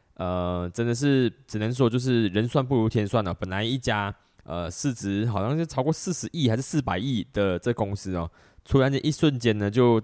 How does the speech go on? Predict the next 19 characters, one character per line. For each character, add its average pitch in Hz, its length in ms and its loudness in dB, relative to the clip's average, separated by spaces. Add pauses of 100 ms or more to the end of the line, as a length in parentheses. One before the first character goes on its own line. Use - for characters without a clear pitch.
(100)
沦 113 160 2
落 123 100 4
到 135 100 6
现 123 180 0
在 117 200 2
就 110 100 0
是 110 280 2
使 - 180 -6
用 117 160 2
者 113 140 2
又 120 180 6
少， 87 380 -4
然 95 160 -4
后 110 280 4 (300)
下 - 160 -2
载 117 160 -2
数 131 220 4
又 127 100 8
少 92 500 -6